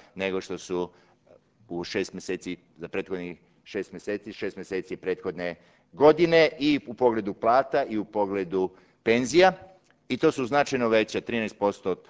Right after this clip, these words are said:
u pogledu plata. Međutim, činjenica je da u odnosu na drugo polugodište prošle godine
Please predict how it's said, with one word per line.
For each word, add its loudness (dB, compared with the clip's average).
u -20
pogledu 0
plata. 0
Međutim, -2
činjenica -4
je 6
da -2
u 2
odnosu 0
na -2
drugo -2
polugodište 0
prošle -4
godine -4